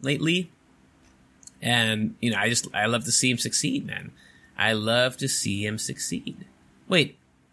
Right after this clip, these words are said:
yeah, he is on the, that's right. He is on the roster. Okay. Yeah, so Ricky Rubio, what's he averaging nowadays? Let's take a look. Ricky Ru-, Ricky Rubio, thirteen points, four rebounds, six assists.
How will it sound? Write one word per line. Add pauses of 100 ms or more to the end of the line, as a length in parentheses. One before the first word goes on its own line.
(140)
yeah,
he
is
on
the,
that's
right.
He
is
on
the
roster.
Okay. (540)
Yeah,
so
Ricky
Rubio,
what's
he
averaging
nowadays?
Let's
take
a
look. (840)
Ricky
Ru-,
Ricky
Rubio,
thirteen
points, (360)
four
rebounds,
six
assists.